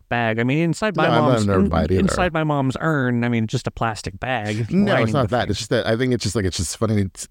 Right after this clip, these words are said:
Speaker 2: that it's a basic Ziploc bag with these, this man's ashes in a little box.
Speaker 1: It was the yellow and blue make green. At least you, you could tell, like, it was
Speaker 2: Right. <laughs>
Speaker 1: sealed.
Speaker 2: But the fact she's, like,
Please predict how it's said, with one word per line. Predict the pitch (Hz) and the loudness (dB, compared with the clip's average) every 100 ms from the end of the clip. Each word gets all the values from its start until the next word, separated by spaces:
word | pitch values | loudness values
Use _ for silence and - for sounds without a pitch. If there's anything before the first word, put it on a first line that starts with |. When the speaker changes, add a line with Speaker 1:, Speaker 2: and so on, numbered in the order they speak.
| - | -6
Speaker 2:
that | 78 87 80 65 _ _ _ _ _ | 0 2 0 -2 _ _ _ _ _
it's | 101 82 - - | -4 -4 -10 -10
a | - | -4
basic | 87 98 92 - 85 | -2 0 -2 -2 -4
Ziploc | 78 101 101 82 - | -2 -4 -2 -6 -2
bag | 87 87 85 85 76 | 0 0 0 -2 -4
with | 78 80 | -4 -4
these, | 87 73 - - _ _ | -2 -4 -6 -12 _ _
this | 92 - | -6 -2
man's | 92 85 80 | -2 0 -2
ashes | 85 87 - 90 85 78 - - - | -2 -2 0 0 0 -4 -12 -20 -6
in | 120 | -2
a | |
little | 110 104 87 | 0 0 0
box. | 90 90 80 | 0 0 0
Speaker 1:
It | |
was | 233 196 | 0 -2
the | 240 | -2
yellow | 214 226 240 | 0 0 0
and | 214 180 | 0 0
blue | 202 | 0
make | 202 190 185 | 0 -2 -4
green. | 139 131 185 247 214 180 | -4 -2 0 2 2 0
At | - | -2
least | 156 214 - | -2 -2 -4
you, | |
you | 165 170 | -4 -4
could | 156 139 | -4 -6
tell, | - 170 | -2 0
like, | - 190 | 2 0
it | |
was | 151 | 0
Speaker 2:
Right. | |
<laughs> | - - 208 | -4 -2 0
Speaker 1:
sealed. | 233 170 233 262 - - - | 2 2 0 -2 -6 -16 -6
Speaker 2:
But | 131 | -4
the | 131 | -2
fact | 160 160 | -2 -2
she's, | 165 | -2
like, | 151 139 | -2 -4